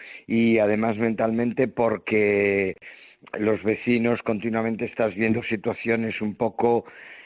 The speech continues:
bueno, no sé si denominarlas dramáticas, pero sí muy complejas para la gente, muy con incertidumbres que va a pasar con sus casas, con sus pueblos,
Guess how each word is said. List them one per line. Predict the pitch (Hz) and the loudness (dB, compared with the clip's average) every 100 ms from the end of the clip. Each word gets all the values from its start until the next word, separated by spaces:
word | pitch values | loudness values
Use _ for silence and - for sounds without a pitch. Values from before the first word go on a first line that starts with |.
| - - | -20 -6
bueno, | 123 123 110 | -2 0 0
no | 120 | -2
sé | - 127 | -2 -4
si | - | -2
denominarlas | 113 117 113 113 113 110 107 | -2 0 -2 -2 -2 -2 -2
dramáticas, | 110 113 131 120 107 113 - | -2 -2 -4 -4 -6 -6 -6
pero | 110 104 | -4 -2
sí | - 117 | -2 -2
muy | 117 131 | 0 0
complejas | 123 113 113 113 107 101 | -2 -2 -4 -4 -6 -8
para | - 104 107 | -6 -4 -2
la | 107 | -4
gente, | - 139 131 147 147 151 - - - - | -6 -6 -4 -2 -2 -2 -10 -20 -20 -8
muy | 104 123 120 | -2 0 0
con | 127 113 | -2 -2
incertidumbres | 113 - 110 - 110 117 113 107 | -2 -4 -6 -4 -2 -2 -2 -4
que | - | -4
va | 107 | -2
a | 107 | -2
pasar | 110 - 110 | -4 -6 -6
con | 107 104 | -6 -8
sus | 98 92 | -8 -8
casas, | - 131 - 131 123 | -4 -4 -2 -4 -4
con | 113 | -6
sus | 98 92 | -8 -12
pueblos, | _ 127 131 123 135 131 135 | _ -2 0 0 0 2 0